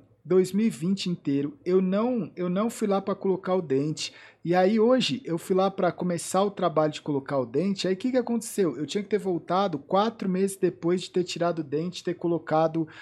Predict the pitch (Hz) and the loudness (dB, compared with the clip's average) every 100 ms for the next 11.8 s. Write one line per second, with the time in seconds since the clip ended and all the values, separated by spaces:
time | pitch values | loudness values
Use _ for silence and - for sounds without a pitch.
0 | - - - _ 156 156 151 143 135 131 | -18 -20 -20 _ 2 6 6 4 2 0
1 | 170 156 - 185 151 135 156 156 160 165 | -4 -2 0 0 2 2 0 2 0 4
2 | 160 160 170 143 170 185 160 - 160 180 | 4 2 -4 -8 -6 -6 -8 4 6 8
3 | 208 - - 165 165 165 165 160 175 185 | 6 -2 0 4 6 4 4 6 6 4
4 | 180 135 127 - - - 220 208 196 190 | 4 2 0 -4 0 4 4 2 2 4
5 | 196 190 143 123 110 - - - _ 226 | 6 4 4 -2 -4 -10 -20 -20 _ 8
6 | 277 240 214 202 185 175 208 247 - - | 8 8 6 8 6 6 2 -2 -8 -2
7 | 170 202 202 135 123 104 104 - 143 196 | 0 2 0 -4 -4 -4 -6 -2 2 2
8 | 214 208 - 127 131 127 113 107 104 - | 2 -2 -4 -2 -2 -6 -10 -12 -14 -20
9 | _ _ - 170 156 196 208 - 226 214 | _ _ -2 4 6 6 4 -4 -8 -8
10 | - 185 127 151 147 131 139 143 156 135 | -12 -8 -2 -2 -2 -2 -2 0 -2 0
11 | 139 143 127 - 127 135 139 | -2 -2 -4 -4 -4 -2 -4